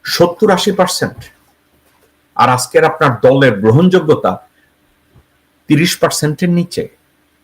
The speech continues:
পাছায় হাত দিয়া দেখেন, জিয়া রহমান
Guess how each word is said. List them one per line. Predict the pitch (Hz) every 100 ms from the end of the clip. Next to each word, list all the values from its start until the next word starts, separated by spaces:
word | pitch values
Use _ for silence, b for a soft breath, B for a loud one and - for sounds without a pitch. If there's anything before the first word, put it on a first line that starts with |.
| _ _ _ _ _ _
পাছায় | 123 - 156 131
হাত | 101 -
দিয়া | 147
দেখেন, | 120 - - - - - - _ _ _ _ _ _ _ _ _ _ _ _ _ _ _ _ _ _ _ _ _ _ _ _ _ _ 92
জিয়া | 92 123
রহমান | 143 151 156